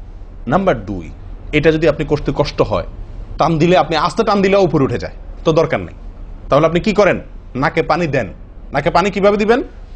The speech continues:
নাকটাকে অন্তত পানির মধ্যে কি করে রাখেন? চুবায় রাখেন, এক সেকেন্ড চুবায় রাখেন, কিছু দূর পানি যাবে কি না?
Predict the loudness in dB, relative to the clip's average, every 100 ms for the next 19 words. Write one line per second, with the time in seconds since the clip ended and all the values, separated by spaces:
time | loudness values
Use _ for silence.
0 | -16 -16 -16 -14 -14 -2 2 2 2 0
1 | 0 0 2 2 2 2 0 2 2 4
2 | 2 0 -8 -16 -20 -20 -2 4 4 4
3 | 2 -8 -18 -20 -20 -20 -20 0 0 2
4 | 2 2 4 4 4 2 0 0 2 2
5 | 4 4 4 2 0 -4